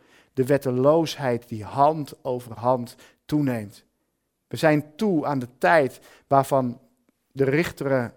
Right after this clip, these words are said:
het heeft geschreven: "Ieder doet wat goed is in zijn of haar oog." Ten eerste de afval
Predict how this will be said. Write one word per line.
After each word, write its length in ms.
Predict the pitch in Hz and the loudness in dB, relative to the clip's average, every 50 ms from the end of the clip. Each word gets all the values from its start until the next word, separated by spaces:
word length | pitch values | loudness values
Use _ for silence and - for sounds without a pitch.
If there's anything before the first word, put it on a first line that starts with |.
| _ - | _ -12
het 200 | - 123 120 - | -10 -10 -8 -4
heeft 220 | 135 139 135 - | -2 -2 -2 -2
geschreven: 720 | - 127 - - - 143 147 143 135 131 - 113 113 - _ | -4 -14 -12 -6 -2 0 2 2 2 0 -2 -6 -8 -8 _
"Ieder 400 | 170 175 175 175 135 131 110 - | -8 -6 -4 -2 -2 -4 -4 -2
doet 260 | - 147 151 147 - | 0 0 0 0 -2
wat 180 | - 117 110 - | -4 -6 -6 -6
goed 300 | - - - 160 156 139 | -8 -10 -6 -4 -4 -4
is 160 | 135 120 - | -4 -6 -6
in 100 | 120 110 | -8 -10
zijn 260 | 110 110 104 107 104 - _ _ _ | -8 -8 -8 -8 -10 -12 _ _ _
of 180 | - 117 - | -16 -14 -10
haar 340 | - 104 117 113 107 104 - _ _ _ _ _ _ _ - | -8 -6 -6 -6 -8 -10 -16 _ _ _ _ _ _ _ -10
oog." 420 | 110 113 110 104 - - - _ _ _ _ _ _ _ _ _ _ _ _ _ _ _ _ _ _ _ _ _ _ _ _ _ _ _ _ _ _ _ _ _ _ _ _ _ _ _ _ _ _ _ _ _ _ _ _ | -8 -6 -6 -6 -10 -16 -20 _ _ _ _ _ _ _ _ _ _ _ _ _ _ _ _ _ _ _ _ _ _ _ _ _ _ _ _ _ _ _ _ _ _ _ _ _ _ _ _ _ _ _ _ _ _ _ _
Ten 160 | - 127 120 | -4 -4 -2
eerste 280 | 127 139 143 139 - 139 | 0 0 0 0 0 -2
de 80 | 143 - | 0 2
afval 520 | 160 160 - - 170 143 127 113 - | 2 2 4 6 6 6 6 4 0